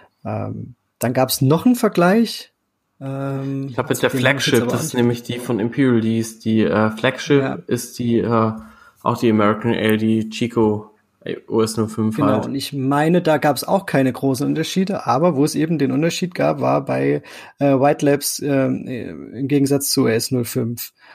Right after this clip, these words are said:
Speaker 1: Und, ähm, woran das liegt, finde ich echt spannend und, ähm, Brulosophy hatte auch jetzt nicht unbedingt eine, eine Antwort darauf, außer dass vielleicht, ähm, ja, es zu, zu Mutationen kommt, äh, vielleicht auch in den, ähm, in den Laboren, wo sie quasi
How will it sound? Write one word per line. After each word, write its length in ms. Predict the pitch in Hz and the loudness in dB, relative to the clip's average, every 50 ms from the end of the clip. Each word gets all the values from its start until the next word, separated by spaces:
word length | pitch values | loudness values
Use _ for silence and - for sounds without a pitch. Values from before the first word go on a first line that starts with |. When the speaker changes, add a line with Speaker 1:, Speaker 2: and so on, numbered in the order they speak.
| - - _ _ | -20 -20 _ _
Speaker 1:
Und, 380 | - 113 110 117 117 - - - | -6 -4 -4 -4 -4 -6 -10 -8
ähm, 440 | - 135 117 113 107 107 107 113 - _ _ _ - | -4 -2 0 0 0 -2 -4 -6 -8 _ _ _ -6
woran 500 | 127 123 120 120 110 107 - 117 123 131 | -2 0 0 0 -2 0 -2 0 0 0
das 280 | 127 107 98 - - | -2 -2 -2 -2 -2
liegt, 340 | 139 139 170 220 240 240 - | 0 2 4 4 2 0 -4
finde 240 | - - 135 120 - | -4 -2 -2 0 0
ich 240 | 151 151 - - - | 0 0 0 -2 -4
echt 160 | 123 - - | -4 -4 -6
spannend 400 | - - - 156 196 180 143 127 | -8 -2 2 2 4 4 4 2
und, 320 | 131 127 131 127 120 123 - | 2 0 -2 -2 -4 -6 -10
ähm, 800 | - 120 127 117 123 120 117 113 110 110 92 71 58 60 64 - _ _ _ _ _ _ _ _ _ - - | -10 -10 -8 -8 -10 -12 -12 -12 -14 -14 -16 -16 -18 -20 -20 -20 _ _ _ _ _ _ _ _ _ -20 -20
Brulosophy 640 | - 139 123 - 139 139 139 135 - 160 - - 143 | -20 -16 -6 -2 0 0 2 0 0 -2 0 2 2
hatte 220 | 139 131 135 117 | 2 4 2 2
auch 160 | 139 165 - | 2 2 2
jetzt 160 | 196 185 - - | 2 0 0 -2
nicht 140 | 135 - | -4 -2
unbedingt 440 | 143 139 131 139 120 135 139 131 - - | -2 0 0 -2 0 0 -2 -2 0 -2
eine, 140 | 135 131 127 | -2 -2 0
eine 240 | 127 127 123 123 110 | -2 -2 -2 -2 -2
Antwort 360 | - 180 175 - - 151 123 | -2 -2 -2 0 -2 0 0
darauf, 340 | 127 117 123 127 135 127 - | 2 2 2 0 0 0 -2
außer 260 | - 143 139 - 143 | -4 -4 -2 -2 0
dass 180 | 123 135 127 - | -2 -2 -4 -2
vielleicht, 480 | - 143 131 131 131 135 127 - - _ - - - - - - - - - | 0 2 2 4 4 2 0 -2 -8 _ -20 -20 -20 -20 -20 -20 -18 -10 -6
ähm, 580 | 131 127 123 127 127 123 123 123 120 123 113 _ _ _ _ _ _ _ _ _ _ _ _ _ - - | -4 -2 -2 0 0 0 0 -2 -2 -4 -8 _ _ _ _ _ _ _ _ _ _ _ _ _ -14 -12
ja, 100 | - - _ _ - 107 | -12 -12 _ _ -12 -10
es 280 | 104 - - 131 - - | -8 -6 -4 -2 -2 -2
zu, 280 | - 135 131 127 123 120 | 0 0 0 0 0 -2
zu 180 | - - 131 | -2 -2 0
Mutationen 720 | 123 120 123 117 127 117 - - 147 156 165 165 160 151 | 0 0 0 -2 -2 -4 -2 0 2 2 2 2 2 -2
kommt, 720 | - - 143 135 135 131 131 131 135 135 127 - - - | -2 0 0 2 2 4 4 4 2 2 0 -4 -10 -10
äh, 420 | - - 131 123 117 110 104 98 - | -8 -8 -6 -6 -6 -6 -6 -6 -8
vielleicht 560 | - - 131 120 120 117 135 - - - - | -8 -6 -2 0 0 0 0 0 -4 -6 -2
auch 260 | 139 135 131 - - | 0 0 0 -2 0
in 220 | - 143 139 139 | 0 2 4 4
den, 380 | 131 135 135 131 131 127 131 - | 4 4 4 6 4 4 2 0
ähm, 560 | - 131 127 123 123 123 123 123 120 120 107 - | -2 -4 -4 -4 -4 -4 -6 -6 -6 -8 -8 -6
in 120 | - 131 123 | -4 -2 -2
den 140 | 135 127 123 | 0 0 0
Laboren, 440 | 123 117 107 147 160 170 170 160 | 0 0 2 4 4 4 4 4
wo 100 | 127 135 | 4 2
sie 140 | 123 127 127 | 2 0 -2
quasi 720 | - - 139 131 135 120 131 131 131 127 117 127 135 127 | -4 -4 -4 -4 -2 0 0 -2 -2 -2 -4 -6 -8 -8